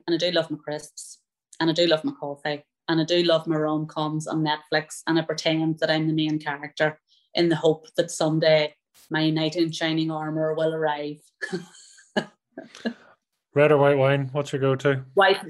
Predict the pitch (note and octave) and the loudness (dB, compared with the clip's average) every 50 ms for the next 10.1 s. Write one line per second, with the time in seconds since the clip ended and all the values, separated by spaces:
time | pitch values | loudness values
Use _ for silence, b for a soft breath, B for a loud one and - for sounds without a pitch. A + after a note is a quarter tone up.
0 | - - A#3 G#3+ G#3+ A3+ A3+ A3 G3+ G#3 G3 G3 F#3 E3+ F3 E3+ E3+ - - - | -6 0 0 2 2 2 0 -2 -2 -4 -4 -2 -2 -4 -4 -4 -6 -8 -10 -10
1 | - _ _ _ _ _ _ _ _ _ _ _ _ _ _ _ _ _ - A2 | -10 _ _ _ _ _ _ _ _ _ _ _ _ _ _ _ _ _ -16 -16
2 | - - A#2+ A#2 A#2 B2 C3 B2+ - - - C#3+ D3 C#3 - - - - - - | -10 -6 -4 -2 -2 -2 -2 -6 -8 -2 0 2 2 2 0 -6 -14 -16 -18 -20
3 | _ _ _ _ _ _ _ _ _ _ _ _ _ _ _ _ b b b b | _ _ _ _ _ _ _ _ _ _ _ _ _ _ _ _ b b b b
4 | b b _ - F#3+ F#3 F#3 F#3 F#3+ - - F#3 F3 E3+ F3 - - _ _ _ | b b _ 0 0 0 0 -2 -4 -4 0 0 0 0 -2 -6 -20 _ _ _
5 | - _ - - F3 F3 F3+ F3 F3 E3+ - E3+ E3 E3+ E3 E3 E3 E3 D3+ - | -20 _ -4 0 0 2 2 0 -2 -2 -4 -2 -2 -2 -2 -2 -4 -6 -8 -6
6 | - E3 F3 E3+ F3 E3+ - F3+ E3+ E3+ E3+ F3 E3+ F3 E3+ E3+ - F#3 E3+ E3 | -6 -4 -2 -2 -2 -2 0 0 0 0 0 -2 -2 -4 -4 -4 -4 -2 -2 0
7 | E3+ F3 F3+ F3 F3 - F#3 F3 F3 - - - E3+ E3 E3+ D#3+ - - E3+ - | 0 -2 -4 -4 -4 -4 -4 -4 -4 -8 -14 -18 -14 -12 -14 -14 -14 -16 -14 -8
8 | - E3 E3 D#3+ D#3+ - _ _ _ - E3 D#3+ D#3+ D#3 - - E3 E3 E3 D#3 | -6 -4 -4 -4 -6 -10 _ _ _ -6 -4 -2 -2 -2 -2 -2 -2 -2 0 -2
9 | D3+ D3+ D#3 D#3 D#3 - - E3+ E3+ E3 - F#3 E3 D#3+ D#3 D3 D3+ D3 D3 D3+ | -2 -2 -2 -4 -4 -4 -4 -4 -4 -2 -2 -2 -2 0 2 2 2 2 0 -2
10 | - | -6